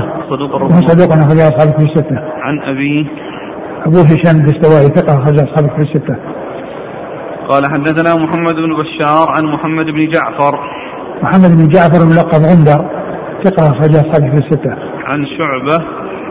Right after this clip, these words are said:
Speaker 2: شعبة بن الحجاج واسطة ثم البصري ثقة أخرج أصحاب الكتب الستة.
Speaker 1: عن يزيد الرشك.
Speaker 2: يزيد الرشك هو ثقة أخرج له
Speaker 1: أصحاب الكتب.
Speaker 2: أصحاب الكتب.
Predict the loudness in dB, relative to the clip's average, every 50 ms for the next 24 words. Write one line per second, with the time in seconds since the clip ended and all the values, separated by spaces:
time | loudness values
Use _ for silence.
0 | -12 -12 -12 -12 -2 0 2 2 4 4 4 4 2 2 2 2 4 4 4 4
1 | 4 4 4 4 2 0 -2 0 2 2 4 4 4 4 4 4 2 2 0 0
2 | -2 -2 -4 -6 -10 -10 -10 -10 -12 -12 -12 -4 -4 0 0 0 2 2 2 2
3 | 2 0 0 2 2 4 2 2 2 0 0 0 0 0 0 -2 -2 0 0 -4
4 | -2 -2 -6 -6 -8 -8 -6 -4 -4 -2 -2 -2 -2 -4 -4 -4 -4 -4 -4 -6
5 | -6 -4 -6 -6 -6 -8 -12 -16 -16 -16 -16 -14 -14 -12 -12 -12 -2 2 2 4
6 | 6 6 4 4 4 4 4 4 2 2 2 2 4 4 2 2 4 2 2 2
7 | 2 2 4 4 6 4 6 4 2 2 0 -4 -8 -8 -6 -4 -4 -4 -4 -6
8 | -10 -10 -10 -10 -12 -12 -12 -12 -12 -10 -10 -8 -2 0 2 2 2 2 0 -2
9 | -2